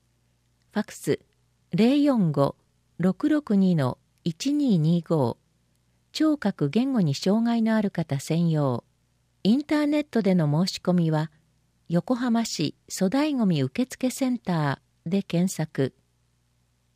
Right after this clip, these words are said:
いいおから吹き出し。インターネットでの申し込みなら、二十四時間年中無休。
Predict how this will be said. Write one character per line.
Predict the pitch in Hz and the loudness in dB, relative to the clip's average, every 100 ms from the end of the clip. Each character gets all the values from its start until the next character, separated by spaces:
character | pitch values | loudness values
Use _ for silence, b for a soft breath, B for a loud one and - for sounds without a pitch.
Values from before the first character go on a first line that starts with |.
| _ _ _ | _ _ _
い | 262 311 | 0 2
い | 285 | 2
お | |
か | 202 160 | 2 0
ら | 135 | 0
吹 | 135 - 196 | -4 -4 -2
き | |
出 | 165 | 0
し。 | 185 - _ _ _ _ _ _ _ _ _ - | -2 -8 _ _ _ _ _ _ _ _ _ 0
イ | 214 | 0
ン | 285 | 2
タ | 320 | 0
ー | 330 | 0
ネ | 330 | -2
ッ | |
ト | - 254 | -2 -2
で | 214 | 2
の | 185 170 | 2 2
申 | 156 196 | 2 -2
し | |
込 | - 202 | -2 0
み | 208 | 2
な | 202 | 2
ら、 | 175 147 b b b - | 0 -2 b b b 0
二 | 208 | 0
十 | 294 262 220 | 2 2 4
四 | 165 | 2
時 | 165 233 | 0 -2
間 | - 165 123 - | 0 0 -2 -4
年 | 170 247 285 | 0 0 0
中 | 208 160 | 0 0
無 | 151 | 0
休。 | 143 208 226 196 | -2 0 0 0